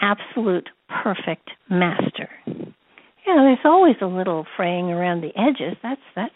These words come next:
just normal. But, but you get a taste of a little bit about what it's like to be on the other side. You, you begin to understand just a little bit more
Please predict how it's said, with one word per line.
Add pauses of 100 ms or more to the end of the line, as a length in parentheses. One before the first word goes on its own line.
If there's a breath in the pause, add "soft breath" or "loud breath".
(140)
just
normal. (480 loud breath)
But, (100)
but
you
get
a (260)
taste
of
a
little
bit
about
what
it's (120)
like (500 loud breath)
to
be
on
the
other (120)
side. (240)
You,
you
begin
to
understand
just
a
little
bit
more